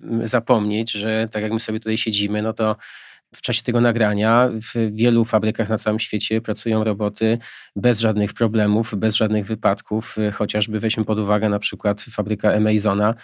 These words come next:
e, gdzie mamy tysiące robotów i one sobie bezbłędnie jeżdżą, e, dostarczają te paczuszki, e, na półeczki, dystrybuują w określony sposób i tak dalej.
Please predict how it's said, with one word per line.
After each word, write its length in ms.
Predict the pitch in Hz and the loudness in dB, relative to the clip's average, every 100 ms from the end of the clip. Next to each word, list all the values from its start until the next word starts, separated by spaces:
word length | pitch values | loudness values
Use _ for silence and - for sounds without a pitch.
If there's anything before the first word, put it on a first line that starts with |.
| - - - | -16 -20 -12
e, 140 | - 110 | -6 -2
gdzie 360 | 110 104 110 | -2 0 2
mamy 460 | 107 104 104 107 107 | 2 2 2 0 0
tysiące 400 | 104 - 107 101 | -2 -4 -2 -4
robotów 480 | 107 95 101 107 104 | -4 -2 -2 -4 -2
i 100 | 110 | 0
one 160 | 104 104 | 0 0
sobie 460 | - 95 110 110 101 - - - | -4 -2 2 2 0 -8 -20 -8
bezbłędnie 880 | 110 120 113 113 120 110 117 110 113 | 2 2 4 4 4 4 4 4 2
jeżdżą, 640 | - 113 104 107 117 110 113 104 | 2 0 0 0 2 4 4 2
e, 240 | 113 107 107 | -2 0 -2
dostarczają 760 | 107 - 104 - 110 107 107 | -4 -2 -2 2 2 4 2
te 300 | 101 104 104 | 0 2 2
paczuszki, 800 | - 110 - 113 - 113 110 107 104 | 0 -2 0 -2 0 4 4 6 4
e, 240 | 104 107 107 - | 2 0 -2 0
na 380 | 107 107 104 | 2 4 2
półeczki, 760 | 104 113 110 107 - - 107 104 - | 2 2 2 2 -2 0 0 0 0
dystrybuują 680 | 127 - 120 107 110 107 101 | 0 4 2 4 4 4 2
w 40 | |
określony 360 | 104 107 110 110 | 0 0 2 2
sposób 420 | - 107 - 92 | 2 -2 -2 -6
i 40 | |
tak 200 | 110 113 | -2 -2
dalej. 360 | 104 104 101 123 | 2 4 4 2